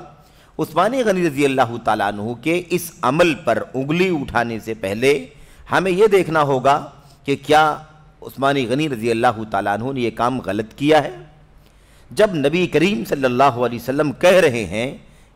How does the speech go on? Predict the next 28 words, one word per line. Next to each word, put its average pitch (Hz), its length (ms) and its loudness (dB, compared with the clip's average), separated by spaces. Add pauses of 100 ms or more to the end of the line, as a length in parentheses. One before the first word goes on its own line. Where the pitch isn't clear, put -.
कि 143 60 -2
आप 180 460 2
अमीन 202 420 0
हैं, 92 340 -4 (300)
कौन 151 220 2
हैं? 165 180 2 (640)
अमीन 175 400 0
हैं, 117 200 -4
अमानतदार 117 720 0
हैं, - 160 -16 (1200)
और 190 480 4 (720)
अमानतदार 156 880 4
नबी 151 320 -2
की 202 200 -4
ज़बान 139 440 2
से 135 160 -4
उन्हें 120 260 -4
कहा 110 240 0
जा 101 180 0
रहा 90 240 -4
है, 98 180 -4 (120)
तो 156 180 -4
वो 190 560 2 (300)
अमानत 139 640 0
के 127 120 -2
ख़िलाफ़ 131 680 0
ख़यानत 147 560 -2
का 127 100 2